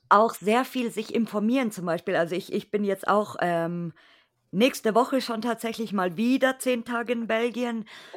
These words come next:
und ich informiere mich dann tatsächlich schon immer mindestens zwei Wochen im Voraus über Locations, die ich ansteuern will.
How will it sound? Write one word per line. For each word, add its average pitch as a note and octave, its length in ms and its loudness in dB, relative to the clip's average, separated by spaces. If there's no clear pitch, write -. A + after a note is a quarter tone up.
und G#3 260 4
ich - 200 -6
informiere A3 540 2
mich A#3+ 200 -2
dann F#3+ 180 -4
tatsächlich A#3+ 760 -6
schon A3 220 0
immer B3+ 460 2
mindestens C4 680 0
zwei A3 320 2
Wochen A3+ 300 -4
im F3+ 120 -6
Voraus A3+ 600 0
über G#3 420 -2
Locations, A3 800 -2
die G#3 280 0
ich - 200 -4
ansteuern E3+ 720 0
will. D#3 280 -2